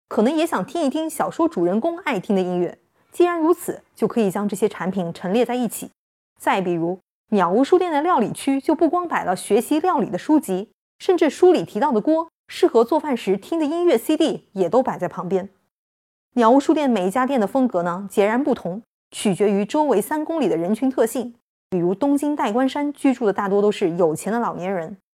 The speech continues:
所以这一家鸟屋书店里就有为祖孙三代设置的进口儿童玩具区，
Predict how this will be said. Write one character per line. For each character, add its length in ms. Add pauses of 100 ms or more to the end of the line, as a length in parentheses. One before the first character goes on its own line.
(120)
所 160
以 100
这 260
一 40
家 180
鸟 140
屋 120
书 140
店 180
里 160 (180)
就 140
有 120
为 160
祖 240
孙 220
三 180
代 160
设 220
置 120
的 120
进 240
口 180
儿 160
童 140
玩 160
具 100
区， 280